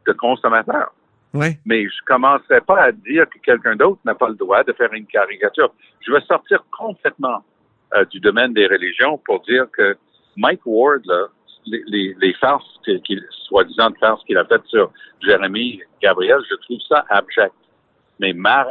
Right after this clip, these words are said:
Speaker 1: manière de dealer avec ça, c'est que j'achèterai jamais un billet pour un spectacle de Mike Ward.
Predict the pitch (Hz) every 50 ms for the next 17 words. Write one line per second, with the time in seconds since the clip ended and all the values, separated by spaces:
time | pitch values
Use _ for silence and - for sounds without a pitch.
0 | - _ _ 104 98 98 101 104 110 117 113 98 92 87 98 104 101 104 101 95
1 | 90 92 87 - - 160 175 160 - 139 120 - 101 95 104 98 - - 120 -
2 | _ 117 107 92 98 110 113 120 127 123 117 101 92 98 98 98 113 147 - -
3 | _ _ _ _ _ _ - - 110 101 95 95 - _ - 90 - - 113 113
4 | 104 _ 107 101 107 104 98 - 156 190 247 - -